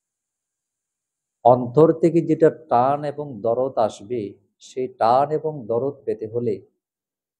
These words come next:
আমাদের সমাজ এবং প্রজন্মকে বিহারমুখী করতে হলে, এমন রসদ এখানে থাকতে হবে যা তাদেরকে ছুঁয়ে যায়,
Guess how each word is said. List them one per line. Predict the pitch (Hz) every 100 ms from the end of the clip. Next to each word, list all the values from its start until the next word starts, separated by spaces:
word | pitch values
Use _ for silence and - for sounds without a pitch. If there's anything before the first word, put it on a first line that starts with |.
| _ _ _ _ _ _ _
আমাদের | 104 120 120 127 -
সমাজ | 120 123 143 143
এবং | 131 139 117
প্রজন্মকে | 110 101 107 110 120 120
বিহারমুখী | 101 107 123 139 127 131
করতে | - 107 - 117
হলে, | 101 98 - _ _ _ _ _ _ _ _ _ _ _ _ _ _ _ _ _ _ -
এমন | 117 139 139
রসদ | 117 127 - 160
এখানে | 160 - 151 -
থাকতে | - - _ 117
হবে | 107 104 110 _ _ _ _ _ _ _ _ _ _ _ _
যা | - 120 120
তাদেরকে | 110 123 120 120 120 -
ছুঁয়ে | - - 135 127 110
যায়, | 113 107